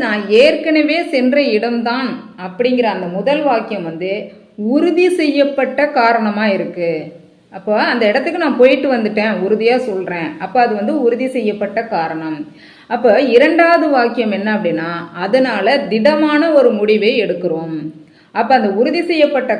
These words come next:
காரணமும் திடமான முடிவும் வந்துச்சு அப்படின்னா, அந்த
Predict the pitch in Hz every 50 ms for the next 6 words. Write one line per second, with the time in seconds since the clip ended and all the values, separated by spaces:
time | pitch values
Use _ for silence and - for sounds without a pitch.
0 | - - 180 180 190 214 - 196 185 165 165 175 214 233 233 - - - - 180
1 | 214 214 254 254 262 285 302 320 330 294 254 233 226 240 240 233 254 240 208 190
2 | 190 208 220 214 - - - - - 180 170 160 151 151 156 160 170 175 180 180
3 | - - - - - 190 208 208